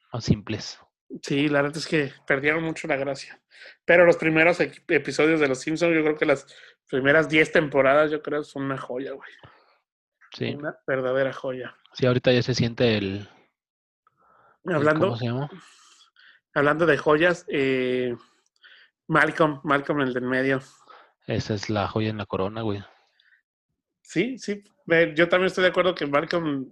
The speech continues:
Speaker 2: la puedo ver una y otra vez. De hecho, ya habíamos hablado de esto en un podcast, creo, ¿no?
Speaker 1: Creo que
Speaker 2: Sí.
Speaker 1: sí. De hecho,
Speaker 2: Pe-
Speaker 1: ahí el, el, ya ves en el Facebook que, ah, suben muchos videos, güey. Que ya
Speaker 2: Mm.
Speaker 1: empiezan ahorita, está muy de moda que suban las series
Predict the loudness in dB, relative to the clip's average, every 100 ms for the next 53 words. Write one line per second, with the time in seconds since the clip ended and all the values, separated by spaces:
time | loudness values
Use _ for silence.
0 | -6 -4 -2 2 4 4 2 2 2 4
1 | 4 4 4 4 6 6 6 4 6 8
2 | 6 6 0 -2 -4 -4 0 0 0 2
3 | 2 0 -6 _ _ _ -16 -16 -18 _
4 | _ _ _ _ _ -10 -4 -2 -2 -2
5 | -4 -8 _ _ _ _ _ _ _ _
6 | _ _ 0 2 6 6 6 6 4 2
7 | 2 4 2 0 2 4 4 2 4 2
8 | 2 2 2 2 2 0 -2 -6 -4 -4
9 | -4 -4 0 2 4 2 -2 -8 -12 -20
10 | -20 -20 -20 _ -6 0 2 2 0 0
11 | 2 0 -2 -2 -2 0 0 0 -2 -4
12 | -6 -6 -4 -4 -2 -4 -4 -8 -12